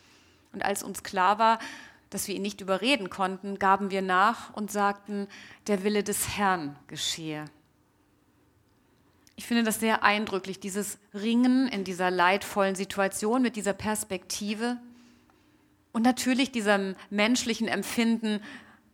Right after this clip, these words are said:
"Da wo Leid ist, da soll es mich doch hoffentlich nicht treffen.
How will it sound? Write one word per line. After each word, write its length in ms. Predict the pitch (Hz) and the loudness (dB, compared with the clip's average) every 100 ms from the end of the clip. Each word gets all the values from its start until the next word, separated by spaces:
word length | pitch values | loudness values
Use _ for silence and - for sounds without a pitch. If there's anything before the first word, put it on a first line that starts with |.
| _ | _
"Da 140 | 220 226 | 2 6
wo 100 | 240 | 8
Leid 340 | 202 196 - | 8 6 4
ist, 180 | - - | 0 2
da 100 | 220 | 4
soll 160 | 226 262 | 6 6
es 120 | 262 | 8
mich 200 | 254 311 | 6 6
doch 240 | - - | 2 0
hoffentlich 480 | 240 262 269 226 233 | -2 2 2 2 0
nicht 180 | 220 - | -2 -2
treffen. 440 | - 247 240 285 | 4 4 4 -4